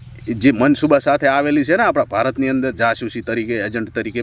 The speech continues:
પાકિસ્તાની એજન્ટ, ત્યાંના જે આકાઓ છે ને, જે આતંકવાદી પે-, આતંકવાદીના આકાઓ, એમના દ્વારા જ આ એક પહેલાં આની, અને આ પણ ત્યાં પાકિસ્તાનની અંદર એવું જાણવા મળી રહ્યું છે મિત્રો કે આ ત્યાં આગળ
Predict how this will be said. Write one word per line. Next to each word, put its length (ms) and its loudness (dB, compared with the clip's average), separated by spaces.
પાકિસ્તાની 640 -4
એજન્ટ, 340 -4
ત્યાંના 260 2
જે 140 0
આકાઓ 460 0
છે 140 -2
ને, 120 -2
જે 120 2
આતંકવાદી 640 0
પે-, 200 -4
આતંકવાદીના 680 0
આકાઓ, 340 0
એમના 240 2
દ્વારા 360 2
જ 80 -4
આ 120 2
એક 160 -2
પહેલાં 300 2
આની, 220 0
અને 180 -2
આ 160 0
પણ 160 -2
ત્યાં 260 -2
પાકિસ્તાનની 560 0
અંદર 160 -2
એવું 240 2
જાણવા 280 2
મળી 220 2
રહ્યું 220 2
છે 100 -2
મિત્રો 300 0
કે 140 0
આ 260 0
ત્યાં 300 -4
આગળ 280 0